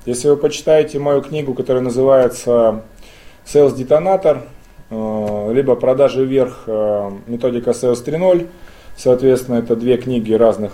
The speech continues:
м, соответственно, издательств, то там порядка десяти методов, и ни в одном из них нет необходимости говорить, как зовут лицо, принимающее решение.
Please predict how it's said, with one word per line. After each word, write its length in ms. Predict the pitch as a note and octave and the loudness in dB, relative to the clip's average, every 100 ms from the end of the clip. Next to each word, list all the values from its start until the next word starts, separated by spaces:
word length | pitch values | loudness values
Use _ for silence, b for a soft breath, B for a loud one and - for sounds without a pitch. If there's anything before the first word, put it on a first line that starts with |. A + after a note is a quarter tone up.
| - G#2+ | -12 -14
м, 220 | G#2 G2 | -12 -6
соответственно, 720 | A2+ G#2+ A2+ - A2 G#2 G2+ - A#2+ | -6 -2 -2 -2 -4 -2 -4 -8 -8
издательств, 560 | A#2+ E3+ F#3 D3 - - b b b - - | 0 0 0 -8 -16 -20 b b b -14 2
то 140 | C#3+ | 2
там 200 | C#3 G3 | 4 2
порядка 380 | D#3+ D#3+ E3 C#3+ | 4 2 2 -2
десяти 400 | C#3 C3+ D3+ D#3 | -8 -10 -8 -6
методов, 480 | E3 E3+ C#3 A#2+ A2 - | -4 -2 2 2 0 -6
и 500 | B2 A#2+ A#2+ A#2+ A#2 A2+ | -4 0 2 4 4 2
ни 140 | C3 | 2
в 80 | C#3 | 2
одном 300 | C#3 D#3+ C3 | 0 -2 -4
из 100 | A#2 | -4
них 200 | C#3+ C#3 - A2 | -8 -8 -16 -10
нет 260 | C3 C#3+ | -6 -4
необходимости 880 | C3 A#2 B2 C3+ C#3 B2+ - A#2 G#2 - b b b b | -4 -4 -4 -2 -6 -8 -4 -2 -2 -4 b b b b
говорить, 680 | A2 A#2+ A#2 A#2+ C3+ C3 - - | -2 2 4 2 0 -8 -18 -4
как 200 | C3 C3 | -2 0
зовут 360 | A#2+ A2+ B2+ A#2+ | 0 0 -2 -6
лицо, 220 | A2 A#2+ | -8 -8
принимающее 680 | A2+ A2 A2 A2 G#2 A2+ | -6 -6 -4 -4 -4 -6
решение. 400 | A2 - F2+ E2+ | -8 -8 -14 -16